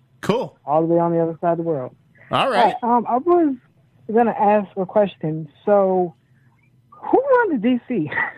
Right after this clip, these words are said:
Speaker 2: <laughs>
Speaker 1: Who runs D C?
Speaker 2: Seriously. Like,
Speaker 1: Uh,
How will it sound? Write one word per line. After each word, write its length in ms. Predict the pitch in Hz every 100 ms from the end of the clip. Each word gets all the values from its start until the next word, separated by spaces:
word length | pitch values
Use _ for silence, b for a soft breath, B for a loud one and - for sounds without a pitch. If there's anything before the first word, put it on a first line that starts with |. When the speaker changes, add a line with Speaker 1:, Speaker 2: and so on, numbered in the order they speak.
| -
Speaker 2:
<laughs> 440 | - - - - 151
Speaker 1:
Who 140 | 202
runs 380 | 175 170 208 170
D 160 | 196 202
C? 120 | 320 349
Speaker 2:
Seriously. 500 | 254 - 147 117 - _ _ _ b b b b
Like, 300 | 196 190
Speaker 1:
Uh, 20 | -